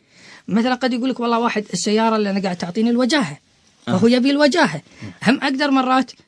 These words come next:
Speaker 1: هل أقدر أنا أحصل على وجاهة بدون مثلًا شراء سيارة؟ ممكن
Speaker 2: ممكن.
Speaker 1: بطريقة ما.
Speaker 2: إيه.
Speaker 1: يعني أيًا كانت.
Speaker 2: نعم.
Speaker 1: فهني أنا هذه ال-، القيم هذه اللي، اللي بالنسبة لي أنا تهمني.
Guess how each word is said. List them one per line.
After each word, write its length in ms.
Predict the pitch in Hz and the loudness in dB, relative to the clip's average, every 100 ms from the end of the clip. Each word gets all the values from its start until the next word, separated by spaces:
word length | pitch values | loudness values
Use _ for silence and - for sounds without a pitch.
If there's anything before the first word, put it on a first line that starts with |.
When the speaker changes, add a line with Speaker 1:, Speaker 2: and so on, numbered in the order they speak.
| _ | _
Speaker 1:
هل 180 | - 233 | -4 -2
أقدر 200 | 277 262 | 0 -2
أنا 200 | 240 196 | 0 0
أحصل 240 | 208 - 170 | 0 -4 -4
على 160 | 170 | -4
وجاهة 400 | 156 156 202 180 | -4 0 0 0
بدون 340 | 151 160 208 202 | -4 -2 -2 0
مثلًا 280 | 226 196 165 | -2 -2 -4
شراء 280 | - 165 | -6 -8
سيارة؟ 420 | 170 156 151 156 185 _ - | -8 -10 -8 -10 -12 _ -2
ممكن 400 | 185 202 220 202 - _ _ _ | 0 0 -2 -4 -8 _ _ _
Speaker 2:
ممكن. 160 | 147 190 | -2 0
Speaker 1:
بطريقة 420 | 208 214 214 208 | 2 2 0 0
ما. 120 | 202 | -2
Speaker 2:
إيه. 140 | 208 147 | -2 2
Speaker 1:
يعني 220 | 208 240 302 | 2 4 2
أيًا 220 | 339 294 | 4 4
كانت. 360 | 285 226 151 | 4 2 0
Speaker 2:
نعم. 160 | 113 113 110 - | -6 -10 -14 -4
Speaker 1:
فهني 380 | 208 214 349 | 0 2 2
أنا 340 | 294 277 233 277 | 2 2 2 2
هذه 200 | 262 247 | 2 0
ال-، 80 | 208 - - | -2 -8 -8
القيم 400 | 175 170 247 247 | -6 0 2 4
هذه 280 | 202 226 190 | 4 2 0
اللي، 240 | 175 156 156 | -2 -6 -8
اللي 240 | 156 156 | -8 -6
بالنسبة 380 | 151 190 247 247 | -2 -2 0 0
لي 180 | 220 175 | 0 -2
أنا 220 | 165 143 _ | -6 -8 _
تهمني. 400 | - 247 226 143 | 0 2 4 0